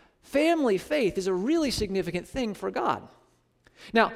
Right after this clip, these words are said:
what that means for you and I as parents, grandchildren, uh, grandparents, grandchildren, grandparents, uncles, aunts, what that means is that our faith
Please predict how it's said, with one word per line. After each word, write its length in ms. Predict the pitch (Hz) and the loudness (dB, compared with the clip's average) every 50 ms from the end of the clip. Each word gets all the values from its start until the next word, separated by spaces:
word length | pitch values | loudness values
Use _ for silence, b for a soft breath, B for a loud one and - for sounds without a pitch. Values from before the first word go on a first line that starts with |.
| - - | -4 4
what 180 | 190 254 262 | 6 6 8
that 140 | - 294 254 | 8 8 8
means 180 | 262 277 269 - | 8 4 2 2
for 140 | - - 226 | 0 0 0
you 240 | 208 247 294 285 | 2 2 4 4
and 80 | 240 233 | 6 6
I 300 | 254 277 233 196 196 185 | 6 6 6 6 6 4
as 160 | 170 165 - | 4 2 0
parents, 400 | - - 202 214 214 214 208 196 | -2 0 2 2 4 2 2 0
grandchildren, 640 | - - 208 208 202 185 - 214 202 180 185 196 - | 0 0 0 0 0 0 0 0 0 0 0 0 0
uh, 140 | - 185 165 | 0 0 0
grandparents, 800 | 160 170 190 196 190 - 190 190 185 185 185 180 - - - - - - | 0 0 0 0 0 0 0 2 2 2 0 -2 -4 -8 -10 -12 -14 -14
grandchildren, 540 | - - - - - - - 139 143 160 - b b b b | -12 -12 -12 -12 -12 -14 -14 -12 -12 -12 -12 b b b b
grandparents, 600 | - 175 180 175 175 - 180 175 175 170 165 - - | 0 0 0 0 0 0 2 2 2 0 -2 -4 -4
uncles, 300 | 185 175 165 175 160 139 | -4 -4 -2 -2 -4 -2
aunts, 340 | - 165 165 151 143 - B B B B B B - | -2 -2 -2 -2 -4 -6 B B B B B B -4
what 160 | - 320 - | -4 0 2
that 220 | 277 233 170 156 | 2 2 2 2
means 380 | 185 233 254 240 214 185 160 - | 0 0 0 0 0 -2 -4 -2
is 180 | - 180 156 | -4 -2 0
that 180 | 165 175 - - - | 0 -2 -2 0 0
our 380 | 185 233 311 370 370 320 233 | 2 2 4 4 4 2 2
faith 800 | - - - - 165 143 127 120 117 135 165 - - - - - | 0 -2 -4 -2 0 0 0 0 -2 -4 -6 -10 -16 -20 -20 -20